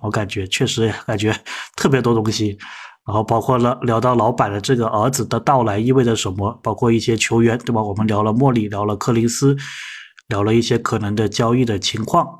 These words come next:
那么也像我第一期节目所说的，其实我们做这个播客平台，其实也就是希望帮各位老鹰球迷搭一个聚集地，对吧？我们听听不同的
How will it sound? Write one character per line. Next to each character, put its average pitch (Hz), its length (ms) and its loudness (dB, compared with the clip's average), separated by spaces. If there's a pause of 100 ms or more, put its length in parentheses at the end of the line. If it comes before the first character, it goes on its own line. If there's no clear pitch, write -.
(140)
那 120 160 0
么 104 340 0 (280)
也 113 160 2
像 170 200 2
我 113 200 2 (420)
第 170 220 2
一 165 80 4
期 143 200 2
节 135 200 0
目 127 180 2
所 107 160 -2
说 131 240 0
的， 117 140 2
其 110 120 -2
实 113 240 2 (460)
我 - 80 -4
们 107 160 0
做 147 180 4
这 143 80 2
个 127 120 4
播 131 200 2
客 135 200 2
平 120 200 -4
台， 107 200 -2
其 - 120 -4
实 113 140 2
也 113 100 4
就 117 120 -2
是 147 120 0
希 139 200 0
望 127 280 2 (760)
帮 123 360 2
各 151 160 4
位 139 160 6
老 107 200 2
鹰 123 120 2
球 120 200 2
迷 107 340 0 (160)
搭 131 260 0
一 117 120 0
个 117 480 -2
聚 147 160 2
集 110 160 -2
地， 165 340 -4
对 120 100 -4
吧？ 101 140 -2
我 98 100 -4
们 104 200 -4
听 131 200 0
听 127 200 2
不 156 120 0
同 110 300 -4
的 110 180 0